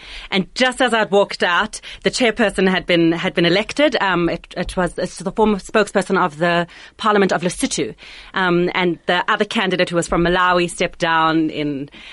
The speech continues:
and said, you know, in, in, uh, in an effort for, for unity and for gender promotion, he'd like to step down and allow,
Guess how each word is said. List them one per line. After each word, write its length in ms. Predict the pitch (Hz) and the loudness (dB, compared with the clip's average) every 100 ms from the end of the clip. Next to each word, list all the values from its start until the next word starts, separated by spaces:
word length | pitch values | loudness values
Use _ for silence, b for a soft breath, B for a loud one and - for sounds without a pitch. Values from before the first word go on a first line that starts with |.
| B | B
and 120 | 151 | -2
said, 200 | 180 160 | 0 0
you 80 | 160 | 0
know, 100 | 151 | 0
in, 220 | 156 151 | 2 0
in, 280 | 151 151 143 | 0 -2 -2
uh, 420 | 135 135 135 135 | -2 -2 -2 -2
in 100 | 156 | -2
an 80 | 151 | -2
effort 280 | 160 151 - | -2 -8 -10
for, 380 | - - 147 | -16 -8 -8
for 160 | - 175 | -6 -4
unity 540 | 175 214 208 - 196 | 0 2 0 0 2
and 180 | 180 160 | 2 0
for 240 | 160 151 151 | 0 0 0
gender 760 | - 185 185 180 170 165 165 - B B B | 0 2 2 2 2 0 -2 -6 B B B
promotion, 440 | - 190 165 170 160 | -2 0 2 2 2
he'd 180 | 165 160 | 2 2
like 260 | 156 - | 0 -2
to 160 | - 156 | -4 -4
step 280 | - 170 - | -2 -4 -2
down 260 | 151 151 | 0 2
and 100 | 147 | 2
allow, 400 | 151 147 143 151 | 2 2 2 0